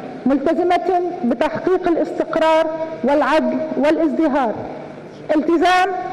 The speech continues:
لا تزال الأسكوى بالشراكة مع جامعة الدول العربية، مصممة على مواكبة البلدان العربية في تحقيقه. ختاما،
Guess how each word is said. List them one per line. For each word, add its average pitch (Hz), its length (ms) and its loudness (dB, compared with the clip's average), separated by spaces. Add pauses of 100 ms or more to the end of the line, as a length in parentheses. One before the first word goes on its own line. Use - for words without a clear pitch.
(160)
لا 320 180 4
تزال 339 420 2
الأسكوى 330 560 0 (480)
بالشراكة 339 600 2
مع 311 220 0
جامعة 311 480 0
الدول 320 380 2
العربية، 285 680 2 (520)
مصممة 330 800 2 (200)
على 302 260 0
مواكبة 302 580 2
البلدان 320 580 2
العربية 285 680 2 (420)
في 330 120 2
تحقيقه. 320 600 -2 (1000)
ختاما، 349 540 2